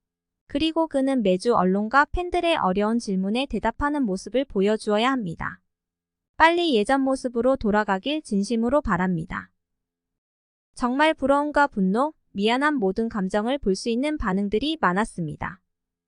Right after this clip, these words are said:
손흥민 선수가 해외 팬들에게 얼마나 많은 사랑을 받고 있는지 다시 한번 알 수 있었습니다.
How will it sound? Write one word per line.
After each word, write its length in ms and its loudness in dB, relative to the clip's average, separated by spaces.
손흥민 520 -4
선수가 540 2
해외 300 0
팬들에게 640 0
얼마나 480 2
많은 260 2
사랑을 400 -2
받고 340 -2
있는지 520 -2
다시 260 -4
한번 340 0
알 140 0
수 120 -4
있었습니다. 760 -6